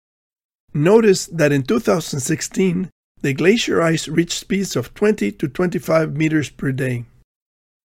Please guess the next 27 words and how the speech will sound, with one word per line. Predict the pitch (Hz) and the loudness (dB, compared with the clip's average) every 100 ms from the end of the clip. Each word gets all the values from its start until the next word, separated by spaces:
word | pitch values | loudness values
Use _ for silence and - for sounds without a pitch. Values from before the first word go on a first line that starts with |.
| _ | _
The | 147 143 | 2 4
rapid | 202 233 233 175 | 4 4 2 2
movement | 196 202 165 151 | 2 2 0 0
of | 135 135 | -2 4
glaciers | 170 185 156 135 165 | 4 4 2 0 0
over | 127 135 | 0 0
land | 120 165 196 214 - _ - | 2 2 2 -2 -6 _ -4
strips | - - 254 - | -4 0 -2 0
the | 175 | -2
topsoil | 143 185 180 - 180 165 165 | 2 0 0 0 2 2 2
and | 147 | 0
leaves | 160 240 - | 0 0 0
a | |
rocky | 165 190 220 196 | 0 0 2 0
terrain | 147 151 151 151 156 - _ 175 | 0 -2 0 -2 -4 -8 _ 0
with | 135 | 0
striations | - 147 170 202 - 151 - | 0 0 4 4 4 -2 -4
marking | 151 165 - 151 147 | 2 2 2 -2 -2
the | |
passage | 131 160 151 - 143 | 0 2 2 0 -2
of | 143 143 | -2 -2
the | |
glacier. | 135 131 131 - 120 123 _ _ _ _ _ | 0 0 0 -2 -6 -10 _ _ _ _ _
When | 151 156 | 0 2
the | 147 | 2
glaciers | 214 247 - 196 - | 2 2 2 -2 0
melt, | 147 143 - | 0 0 -4